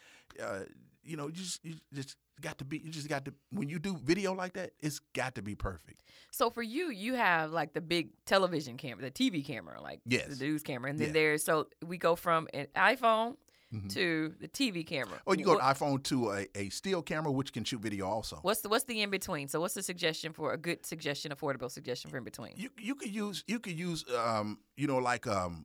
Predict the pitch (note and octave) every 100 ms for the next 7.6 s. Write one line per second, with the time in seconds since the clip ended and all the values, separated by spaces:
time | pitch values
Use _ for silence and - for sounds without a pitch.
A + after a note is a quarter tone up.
0 | - F2 F#2 - D3 C3+ D3 C#3 C#3+ C#3
1 | D3 D3 C#3+ B2+ A2 A#2+ A#2+ C#3 D3 B2+
2 | C3+ C#3 C#3 D3+ D#3 D#3 - D#3 A#2+ C3
3 | B2+ A#2+ G#2+ - A2+ B2 A#2 A2 F2 E2
4 | _ - - _ _ A#2+ C3 A2+ G2+ B2
5 | A#2 A2 A2+ G#2+ E2 - C#3+ C3+ - _
6 | - - - _ _ _ _ _ _ _
7 | - - - - B3 C#4+